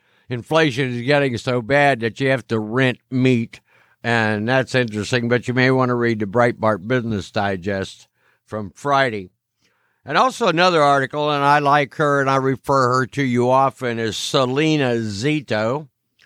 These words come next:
Z I T O, and you can, you can track this one. She has, uh, her latest dispatch is, "This small town isn't panicking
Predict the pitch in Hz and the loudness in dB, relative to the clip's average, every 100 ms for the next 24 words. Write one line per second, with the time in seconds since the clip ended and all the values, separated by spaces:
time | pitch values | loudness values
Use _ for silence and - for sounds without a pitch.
0 | _ - 90 131 131 131 131 - 143 135 | _ -18 -6 0 2 2 0 -2 -2 0
1 | 117 117 123 120 135 139 131 - 143 156 | 0 0 -2 -2 -4 -4 -6 -4 -4 -2
2 | 143 107 - 156 156 151 - 120 107 - | -6 -6 -2 2 2 0 -4 -4 -4 -4
3 | 127 135 - _ _ _ _ _ _ - | -6 -6 -10 _ _ _ _ _ _ -6
4 | 196 190 190 170 123 - _ _ _ _ | 0 4 4 2 0 -10 _ _ _ _
5 | - 131 - 123 156 147 180 233 190 - | -18 -16 -8 -2 -2 0 0 2 0 -4
6 | 170 185 - - 131 131 127 127 98 - | -4 -4 -4 -2 2 2 -2 -6 -8 -6
7 | 165 175 - 165 160 151 143 147 147 139 | -2 -2 -2 0 2 2 0 0 0 0
8 | 135 120 113 131 151 151 143 127 120 117 | 0 -2 -6 -2 0 2 0 -4 -4 -4
9 | 110 | -6